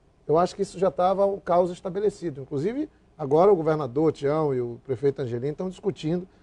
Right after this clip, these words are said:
com base na lei. O Tião falou, inclusive, com a presidente Dilma hoje. Ela ligou pro Tião, querendo saber como é que estavam as coisas por aqui. E, e certamente vai ter que se decidir, porque para as pessoas é o caos.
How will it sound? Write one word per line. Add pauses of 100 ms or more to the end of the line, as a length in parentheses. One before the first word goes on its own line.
(120)
com
base
na
lei. (380)
O
Tião
falou,
inclusive,
com
a
presidente
Dilma
hoje.
Ela
ligou
pro
Tião, (440)
querendo
saber
como
é
que
estavam
as
coisas
por
aqui. (640)
E, (120)
e
certamente (340)
vai
ter
que
se
decidir,
porque
para
as
pessoas
é
o
caos.